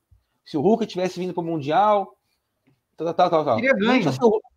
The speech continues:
Speaker 1: nem, ô, André, não precisa nem ser o Hulk. Se o Lucas Alário tivesse vindo pro Palmeiras quando tava negociando, Lucas Alário, vocês já, vocês, vocês já devem ter visto ele jogar.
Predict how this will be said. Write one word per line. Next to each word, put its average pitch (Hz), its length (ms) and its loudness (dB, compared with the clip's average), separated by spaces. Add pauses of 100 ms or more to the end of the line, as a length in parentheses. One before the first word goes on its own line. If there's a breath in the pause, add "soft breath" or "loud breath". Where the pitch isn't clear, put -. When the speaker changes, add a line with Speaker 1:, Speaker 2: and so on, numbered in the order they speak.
(200)
Speaker 1:
nem, 180 200 -10
ô, 156 140 2
André, 151 280 2
não 113 120 -8
precisa - 180 -16
nem 180 100 -8
ser 208 100 -4
o 175 60 0
Hulk. 156 340 -2
Se - 120 -10
o 151 40 -4
Lucas 196 320 0
Alário 147 300 0
tivesse 135 320 -10
vindo 139 140 -8
pro 127 80 -14
Palmeiras 120 500 -4
quando 123 300 -10
tava 120 280 -2
negociando, 113 680 -8 (1400)
Lucas 190 300 0
Alário, 123 420 2
vocês 123 140 -10
já, 143 160 -4
vocês, 156 220 -2
vocês 160 140 -4
já 160 60 -2
devem 160 200 -4
ter 151 100 -6
visto 147 160 -6
ele 151 140 -6
jogar. 107 320 -4